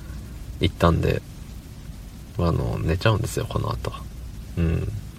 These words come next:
まあ、よくある話なんですけどね。昨日は、まあ、二十四時半とかでしたっけ？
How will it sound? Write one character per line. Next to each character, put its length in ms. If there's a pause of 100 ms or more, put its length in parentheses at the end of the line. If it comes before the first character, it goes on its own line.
(1080)
ま 120
あ、 40
よ 120
く 180
あ 40
る 60
話 360
な 80
ん 60
で 120
す 100
け 80
ど 120
ね。 140 (1400)
昨 120
日 80
は、 360 (840)
ま 80
あ、 40
二 120
十 180
四 140
時 360 (1300)
半 240
と 100
か 200 (680)
で 80
し 80
た 80
っ 120
け？ 140